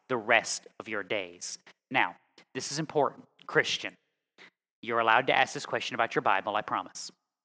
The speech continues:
Why is that the standard? And don't just tell me 'cause God said so. <laughs> I'm not taking that as an answer today. That is disqualified.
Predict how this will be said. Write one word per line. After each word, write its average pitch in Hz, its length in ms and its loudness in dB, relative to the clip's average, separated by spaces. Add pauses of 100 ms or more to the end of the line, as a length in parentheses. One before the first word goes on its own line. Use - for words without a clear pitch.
(360)
Why 143 260 6
is 160 140 0
that 113 160 2
the 110 80 -10
standard? 104 540 -4 (580)
And 202 160 6
don't 302 280 12
just - 200 6
tell 294 200 12
me 285 120 10
'cause 247 160 8
God 226 240 10
said 202 220 8
so. 101 280 4 (340)
<laughs> - 1300 -4
I'm 131 100 8
not 202 180 8
taking 240 340 8
that 233 160 12
as 190 120 6
an 196 80 6
answer 160 260 4
today. 131 300 2
That 117 120 0
is 120 80 -2
disqualified. 123 800 4